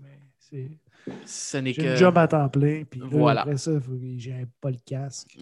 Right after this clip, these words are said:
Speaker 2: Pas le casque en plus. Euh, Nick, comme à chaque semaine, mais là, cette semaine, c'est un peu spécial. En passant, cette semaine, euh, le, le, le million de dollars est dispo-, est à votre portée pour la modique somme,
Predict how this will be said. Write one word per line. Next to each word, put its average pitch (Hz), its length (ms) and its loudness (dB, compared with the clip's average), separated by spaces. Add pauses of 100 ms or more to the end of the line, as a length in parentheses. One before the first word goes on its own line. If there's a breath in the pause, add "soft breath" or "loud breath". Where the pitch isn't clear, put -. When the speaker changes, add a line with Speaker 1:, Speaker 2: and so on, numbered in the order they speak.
(180)
Speaker 2:
Pas 120 100 2
le 117 80 -2
casque 120 280 -2
en - 140 -6
plus. - 340 -16 (480 loud breath)
Euh, 170 520 10
Nick, 208 300 6
comme 220 160 8
à 202 80 10
chaque 226 200 4
semaine, 180 500 4
mais 143 160 2
là, 170 120 6
cette 151 220 0
semaine, 156 260 0
c'est 151 120 -6
un 135 100 0
peu 156 120 -2
spécial. 160 440 2
En 147 100 4
passant, 139 520 4
cette 131 200 -2
semaine, 139 440 -2
euh, 123 260 0
le, 120 320 2
le, 117 240 2
le 131 120 4
million 214 360 6
de 180 80 2
dollars 156 360 12
est 135 80 6
dispo-, 127 320 0
est 127 240 4
à 151 60 10
votre 165 280 6
portée 151 360 4
pour 135 160 -2
la 127 120 6
modique 143 380 0
somme, 151 440 0